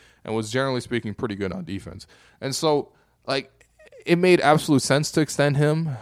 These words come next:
Uh, and then, you know, that's what made it such a huge bummer, right, that he, um, he has sort of regressed to this point.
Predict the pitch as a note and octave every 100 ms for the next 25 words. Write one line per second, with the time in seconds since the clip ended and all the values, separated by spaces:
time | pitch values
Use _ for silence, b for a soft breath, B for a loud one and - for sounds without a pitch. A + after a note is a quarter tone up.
0 | - G#2+ G2+ G2 G2 - D3 G3 F#3+ E3+
1 | G3 C3 C3 D3+ F#3 D3+ C#3+ C#3+ B2+ C3
2 | A#2+ B2 G#2+ - - - E2 F#2 - F2+
3 | F2+ - G2+ F#2 F2 E2+ D#2 _ _ _
4 | _ _ _ _ _ - A2+ G#2+ B2 G#2+
5 | G#2 G2 G2 - - - C3+ A#2+